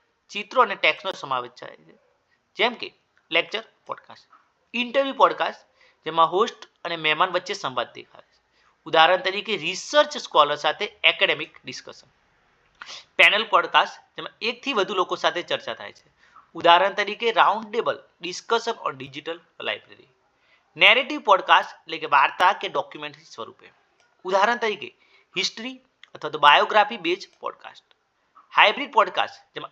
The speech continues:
ઇન્ટરવ્યુ પ્લસ નેરેટિવ પ્લસ એજ્યુકેશનલ સેન્ટરનું મિશ્રણ. લાઇબ્રેરી અને માહિતી વિજ્ઞાનમાં પોડકાસ્ટનો ઉપયોગ તો ઇન્ફોર્મેશન લિટરસી ટ્રેનિંગ, જેમાં વપરાશકર્તાને ડેટાબેઝ સર્ચ કરવા અંગેનું માર્ગદર્શન પૂરું પડાય છે.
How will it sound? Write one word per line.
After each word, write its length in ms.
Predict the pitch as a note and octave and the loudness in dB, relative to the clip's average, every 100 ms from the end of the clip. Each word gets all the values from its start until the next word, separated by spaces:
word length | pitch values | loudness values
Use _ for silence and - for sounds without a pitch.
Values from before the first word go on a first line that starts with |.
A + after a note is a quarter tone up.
| - | -12
ઇન્ટરવ્યુ 580 | G3+ G3 C#4 C4 C4+ C#4+ | -12 -6 -4 -4 -6 -12
પ્લસ 340 | - D#3 - | -10 -10 -4
નેરેટિવ 540 | D#3+ F3+ G#3+ - B3 | 0 0 -2 -6 -12
પ્લસ 400 | A#3+ _ F3+ - - - | -12 _ -8 -8 -4 -2
એજ્યુકેશનલ 520 | - G3+ B3 A3 G3+ | -2 -2 -6 -6 -4
સેન્ટરનું 500 | F#3 D3+ C#3+ D#3+ F3+ _ - | -4 -4 -6 -12 -14 _ -18
મિશ્રણ. 320 | C3+ - _ _ _ _ _ _ _ _ - | -18 -18 _ _ _ _ _ _ _ _ 0
લાઇબ્રેરી 540 | D3 E3+ F3+ C4 D4 | 4 4 6 4 4
અને 120 | G3+ | 0
માહિતી 380 | E3+ D#3+ F#3+ A#3+ | 2 2 2 -2
વિજ્ઞાનમાં 480 | A3 G3 G3+ A3 A3 | -6 -2 0 2 2
પોડકાસ્ટનો 480 | G3 F#3+ A3 G#3+ G#3+ | 2 2 0 -4 -6
ઉપયોગ 420 | - G3 F3+ - _ _ _ _ - | -8 -8 -8 -10 _ _ _ _ -16
તો 60 | - A#3 | -14 -10
ઇન્ફોર્મેશન 560 | A3 A3 C#4 C4 C#4 | -2 2 2 2 -2
લિટરસી 480 | A#3 G3+ G3 G#3+ A3+ | -2 -2 -4 -4 -6
ટ્રેનિંગ, 320 | F#3+ G3+ B2+ - _ _ _ _ | -6 -6 -6 -14 _ _ _ _
જેમાં 180 | D#3+ E3 | 2 4
વપરાશકર્તાને 800 | E3 E3+ F3+ G3 A3+ G#3+ A3+ B3 | 4 6 6 6 0 2 2 0
ડેટાબેઝ 440 | G3+ E3+ E3 D#3+ D3+ | -2 2 2 0 -6
સર્ચ 420 | - F#3 G#3+ B3 | -4 0 0 -2
કરવા 320 | G#3 F#3 G#3 | -4 2 2
અંગેનું 280 | F#3 E3+ F3+ | 2 -4 0
માર્ગદર્શન 420 | D3 C#3 C3 - | 0 0 -4 -14
પૂરું 260 | C3 - - | -18 -18 -10
પડાય 240 | A#2 A#2+ | -8 -8
છે. 160 | - | -12